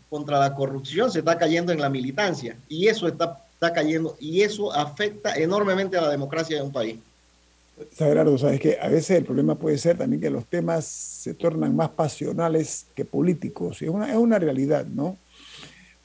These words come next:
Speaker 2: Pero, eh, en este país donde hemos vivido años pródigos en escándalos,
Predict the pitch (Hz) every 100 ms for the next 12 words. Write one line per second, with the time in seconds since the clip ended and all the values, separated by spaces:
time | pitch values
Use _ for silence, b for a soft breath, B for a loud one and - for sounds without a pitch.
0 | _ 175 202 269 - 143 147 - 147 165
1 | 180 160 175 190 170 151 180 151 143 170
2 | 175 180 180 165 - 185 185 170 151 135
3 | 123 - 160 127 113 151 143 -